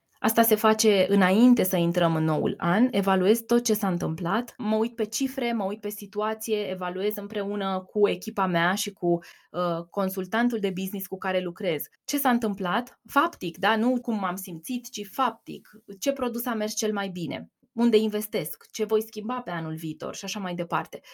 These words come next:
Evaluarea este foarte importantă și e un pas de care noi cam, uh, vrem să scăpăm de obicei. Aici mă uit și la ce nu a mers bine, învăț din propriile lecții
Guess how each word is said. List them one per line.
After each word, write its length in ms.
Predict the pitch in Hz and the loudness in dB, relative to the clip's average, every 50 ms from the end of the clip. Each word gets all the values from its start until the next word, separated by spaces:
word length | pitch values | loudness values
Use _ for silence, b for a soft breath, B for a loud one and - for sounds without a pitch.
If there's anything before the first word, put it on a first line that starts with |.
| B B B B B | B B B B B
Evaluarea 500 | B 214 214 226 220 226 240 269 277 262 | B 6 8 8 8 8 6 6 4 4
este 200 | 262 247 - 240 | 2 2 0 -2
foarte 460 | 240 - - 240 226 208 190 - 160 | -4 -4 0 2 2 2 2 0 -6
importantă 600 | 160 160 - 151 151 - - 151 151 156 160 165 | -8 -6 -8 -10 -10 -10 -10 -10 -10 -10 -10 -10
și 140 | 170 - 190 | -10 -8 -8
e 40 | |
un 120 | 180 185 185 | -8 -8 -6
pas 200 | 185 214 220 214 | -4 -2 -2 -2
de 120 | 208 202 | -2 -4
care 220 | 202 - 202 196 196 | -6 -4 -4 -4 -2
noi 320 | 196 208 208 208 202 196 - B B B B B B B B B | -2 -2 -4 -4 -6 -8 -12 B B B B B B B B B
cam, 380 | - 247 220 202 196 190 196 - | 0 2 2 2 2 0 -4 -4
uh, 120 | - 185 | -4 -2
vrem 200 | 175 185 214 208 | 0 2 2 2
să 140 | 220 214 220 | 2 0 -2
scăpăm 500 | 214 214 - - 185 185 - 202 202 196 | -4 -4 -2 -4 -2 0 0 0 0 0
de 80 | 170 160 | 0 -2
obicei. 560 | 156 156 - - - - 226 226 254 247 - b b b b | -2 -2 -4 -8 -6 -2 -2 -2 -2 -2 -6 b b b b
Aici 220 | b 233 277 294 294 | b -2 0 0 0
mă 100 | 311 262 | 0 2
uit 160 | 262 285 269 | 2 0 0
și 100 | - 277 | 0 0
la 120 | 254 247 | 0 0
ce 140 | 254 - 247 | 0 0 0
nu 140 | 214 220 208 | 0 0 0
a 80 | 190 180 | 0 0
mers 240 | 170 156 175 - - | -2 -2 -4 -6 -8
bine, 420 | - 151 147 143 160 220 330 - _ _ _ _ _ _ | -10 -8 -8 -6 -6 -6 -6 -8 _ _ _ _ _ _
învăț 440 | - 202 196 170 175 196 220 220 - | -4 -2 0 2 2 2 2 0 -2
din 180 | 180 190 180 | -6 -6 -6
propriile 720 | 175 208 208 208 208 208 196 185 180 175 170 165 165 - _ _ _ | -4 -2 -2 -2 -2 -4 -4 -2 0 0 0 0 -4 -6 _ _ _
lecții 640 | - 220 214 175 - - - - 214 247 - - _ | -2 2 2 2 2 0 -6 -8 -8 -8 -8 -10 _